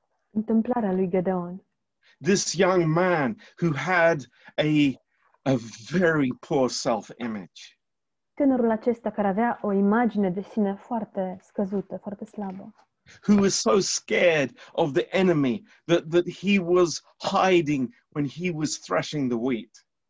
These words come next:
Speaker 1: Care era atât de speriat de dușmani, încât chiar și atunci când, um, se cera grâul, se ascundea.
Speaker 2: But in verse twelve,
Speaker 1: Dar în versetul doisprezece,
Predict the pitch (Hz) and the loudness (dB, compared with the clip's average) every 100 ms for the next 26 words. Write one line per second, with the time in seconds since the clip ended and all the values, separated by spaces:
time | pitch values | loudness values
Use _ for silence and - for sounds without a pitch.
0 | _ _ _ - 214 208 214 220 196 247 | _ _ _ -4 0 2 2 0 -4 -4
1 | 233 277 - 220 220 214 214 180 190 - | -4 -4 -2 -2 0 -2 -2 -4 -4 -4
2 | 208 202 175 - 196 196 202 - 233 - | -2 -2 -4 -4 -4 -4 -6 -6 -6 -4
3 | 214 - 214 214 - 214 196 190 202 - | -6 -2 -2 -2 -4 -2 0 0 -4 -6
4 | 202 196 190 185 180 - - _ _ _ | -2 -2 -2 -4 -6 -10 -20 _ _ _
5 | - 208 - 208 196 190 190 220 208 175 | -6 -4 -2 -2 0 0 2 2 2 0
6 | 175 - 202 - 214 214 233 170 - _ | -2 -6 -12 -6 0 2 2 0 -6 _
7 | _ _ _ _ - 131 135 113 143 175 | _ _ _ _ -6 -2 -2 0 -2 -2
8 | - - - 147 120 156 _ _ _ _ | -4 -12 -8 -6 -8 -12 _ _ _ _
9 | _ _ _ _ _ _ _ - 208 202 | _ _ _ _ _ _ _ -8 -2 0
10 | 202 196 240 247 240 240 240 - 185 185 | 0 -2 -2 -2 2 2 2 -4 -4 -6
11 | - - | -10 -12